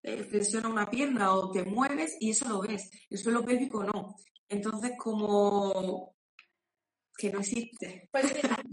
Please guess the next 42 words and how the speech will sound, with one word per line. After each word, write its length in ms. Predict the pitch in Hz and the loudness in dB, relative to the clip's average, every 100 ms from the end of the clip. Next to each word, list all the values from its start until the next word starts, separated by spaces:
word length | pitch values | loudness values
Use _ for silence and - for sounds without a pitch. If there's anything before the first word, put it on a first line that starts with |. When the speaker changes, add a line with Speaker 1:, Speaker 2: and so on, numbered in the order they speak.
| - - _ - | -16 -20 _ -8
Speaker 2:
aquí 340 | 247 247 302 381 | -6 -6 -8 -6
hay 180 | 392 392 | -6 -6
un 80 | 370 | -6
trabajo 360 | 339 330 330 311 269 247 | -4 -2 -4 -8 -12 -8
muy 220 | 240 262 | -6 -4
bonito, 680 | 285 294 339 - 285 - - - | -4 -4 -6 -4 -4 -6 -12 -12
¿no? 200 | 240 349 - | -10 -10 -8
También, 400 | 233 220 247 311 - - _ | -8 -4 -4 -6 -8 -20 _
que 380 | - 220 226 285 | -12 -8 -4 -4
es 160 | - - | -6 -8
el 180 | 226 214 | -6 0
verlo, 340 | 277 349 240 - - _ _ - - | 2 2 -2 -10 -14 _ _ -20 -4
¿no? 180 | 220 339 - - - - | 2 2 2 -4 -4 4
Y 60 | 240 | 6
muchas 280 | 240 - 330 | 8 8 6
veces 300 | 349 - 349 | 4 0 2
no 80 | 330 | 2
hace 220 | 330 320 | 2 4
falta, 400 | 320 311 302 311 302 - | 4 6 8 8 6 4
eh, 380 | 285 285 285 285 | 2 4 2 4
tampoco 460 | 269 262 294 226 | 2 4 2 4
ver 180 | 226 247 | 2 2
mucho 280 | 285 - 285 | -2 -6 -2
más, 300 | 294 339 - | 0 0 -2
sino 300 | - 233 214 | -4 -2 -2
pararnos 420 | 214 196 220 269 | 0 2 0 -2
a 80 | 262 | -4
sentir. 560 | - 180 165 - 226 - _ _ _ _ _ - | -6 -8 -10 -4 -4 -4 _ _ _ _ _ 0
Hay 80 | 226 | 0
algunos 260 | 277 285 | 2 0
momentos 360 | 262 254 254 302 | 2 2 2 0
en 100 | 240 | -2
los 100 | 214 | -4
que 120 | - | -6
también 320 | - 190 202 | -8 -6 -4
nos 140 | 285 - | -4 -2
tendríamos 400 | 226 202 208 247 | -2 0 0 0
de 80 | 262 | -2
parar, 480 | 208 202 220 233 226 - | -4 0 2 2 -2 -12
cerrar 220 | 190 185 208 | -20 -20 -18
los 180 | 240 - | -14 -10
ojos, 800 | 226 - 226 226 - - - - | -12 -10 -10 -10 -12 -16 -20 -20